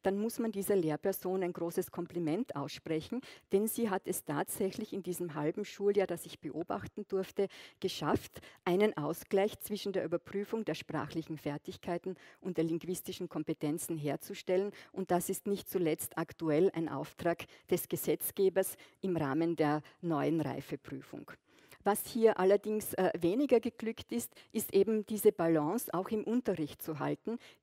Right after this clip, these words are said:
Dieser ist eben, wie schon gesagt, äh,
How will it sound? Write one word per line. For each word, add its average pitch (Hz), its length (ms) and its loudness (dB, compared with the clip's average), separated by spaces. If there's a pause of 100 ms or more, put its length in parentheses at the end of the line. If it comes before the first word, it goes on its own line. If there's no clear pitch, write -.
Dieser 233 340 2
ist - 300 -4
eben, 170 300 0 (180)
wie 190 160 -6
schon 170 220 -2
gesagt, 151 580 -4
äh, 156 180 0